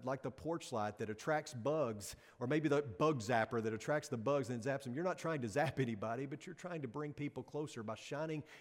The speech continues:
the light of Christ. That's your job, not to curse the darkness. You know, as lights in the world, we have two major responsibilities. First of all, we must be visible. That's what light does. Light is visible, right?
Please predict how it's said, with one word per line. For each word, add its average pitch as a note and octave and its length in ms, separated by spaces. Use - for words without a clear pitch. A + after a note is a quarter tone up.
the B2 100
light A#2+ 220
of A#2 100
Christ. A2+ 280
That's D#3+ 180
your D3+ 100
job, F#2+ 320
not C#3+ 180
to D3+ 80
curse - 280
the A2+ 100
darkness. G#2 580
You C#3+ 80
know, D3+ 120
as B2 100
lights D3 260
in C3 60
the A2+ 60
world, A2+ 420
we E3 80
have D#3+ 100
two D#3+ 160
major C3 280
responsibilities. A2 960
First D#3+ 260
of A#2+ 100
all, A2+ 220
we A#2+ 140
must A2+ 240
be G#2+ 100
visible. F#2+ 460
That's C#3 160
what C#3+ 160
light A2+ 240
does. F#2 300
Light C3+ 180
is A#2 120
visible, G2+ 360
right? C3 200